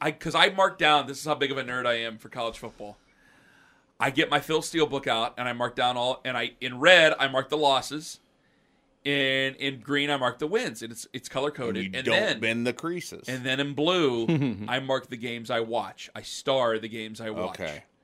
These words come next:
Speaker 2: So you know.
Speaker 1: And so I'm like, I, so, like, say I get, um, Texas Tech, right?
Speaker 2: Mm-hmm.
Speaker 1: I put a star in their, s-, uh, so I'm wa-, so I watch Texas Tech versus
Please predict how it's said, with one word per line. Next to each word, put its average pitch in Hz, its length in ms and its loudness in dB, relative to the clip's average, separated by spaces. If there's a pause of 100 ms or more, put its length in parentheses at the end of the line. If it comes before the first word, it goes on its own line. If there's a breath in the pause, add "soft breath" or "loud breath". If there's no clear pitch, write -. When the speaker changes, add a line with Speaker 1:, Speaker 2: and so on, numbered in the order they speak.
(160)
Speaker 2:
So - 180 -2
you 98 220 0
know. 101 220 -2
Speaker 1:
And 139 120 2
so 143 200 4
I'm 131 80 0
like, 127 260 0
I, 139 120 4
so, 139 300 2
like, 131 220 -2
say 143 260 2
I 143 100 4
get, 131 260 2
um, 123 500 0
Texas - 460 -4
Tech, 107 340 -6
right? 120 340 0 (160)
Speaker 2:
Mm-hmm. 107 360 -12
Speaker 1:
I 139 180 8
put 147 220 2
a 139 40 0
star 135 840 6
in 135 200 -4
their, 135 100 0
s-, - 140 -10
uh, 127 160 0
so 120 220 -2
I'm 120 160 0
wa-, 120 240 -4
so 117 220 -4
I 120 120 4
watch 123 400 0
Texas 127 420 -4
Tech 120 280 -4
versus 120 880 -6